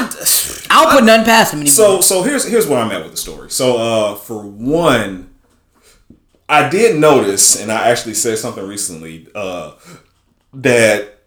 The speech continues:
Speaker 2: there hasn't been any movement on it, which is odd to me,
Speaker 1: Mm-hmm.
Speaker 2: 'cause a black man shooting a woman in that neighborhood in
Speaker 1: Mm-hmm.
Speaker 2: California, that nigga not in jail.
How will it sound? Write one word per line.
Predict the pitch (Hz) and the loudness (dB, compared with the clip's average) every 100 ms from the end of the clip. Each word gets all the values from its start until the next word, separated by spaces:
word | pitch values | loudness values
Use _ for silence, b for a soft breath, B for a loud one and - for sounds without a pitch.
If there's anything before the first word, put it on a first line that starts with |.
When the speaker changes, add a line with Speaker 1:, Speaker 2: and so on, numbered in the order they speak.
| _ | _
Speaker 2:
there | 123 113 143 | -6 2 2
hasn't | 165 165 151 127 | 4 2 2 2
been | 127 | 2
any | 117 131 120 | 2 2 2
movement | 104 127 123 92 58 | 2 0 0 -4 -14
on | 50 50 | -18 -20
it, | 50 _ _ _ _ _ | -20 _ _ _ _ _
which | 135 135 | -2 0
is | 127 - | 0 -2
odd | 147 202 185 - | 0 2 2 0
to | 107 | -4
me, | 80 - - _ | -8 -16 -20 _
Speaker 1:
Mm-hmm. | 170 165 147 | -8 -4 0
Speaker 2:
'cause | 123 - 143 139 | 2 2 2 -2
a | 95 | -4
black | 90 139 180 180 | -8 -2 0 0
man | 117 110 104 98 98 127 | -4 -4 -4 -6 -10 -14
shooting | - 127 117 | -10 -8 -8
a | 98 | -8
woman | 95 110 104 85 78 76 78 _ _ _ - | -8 -4 -4 -6 -12 -16 -20 _ _ _ -18
in | 90 85 | -16 -8
that | 82 139 98 101 | 0 2 2 0
neighborhood | 127 107 90 87 76 53 50 - _ | 0 0 -2 -12 -16 -18 -20 -20 _
in | 160 | -8
Speaker 1:
Mm-hmm. | 147 139 135 | -8 -8 -6
Speaker 2:
California, | 131 92 82 120 98 82 71 62 _ _ _ _ _ _ _ _ _ _ - | -4 -4 -4 -8 -8 -10 -14 -18 _ _ _ _ _ _ _ _ _ _ -20
that | - | -14
nigga | 107 110 | -10 -6
not | 107 101 | -6 -6
in | |
jail. | 95 143 160 170 175 | -4 -4 -2 -6 -12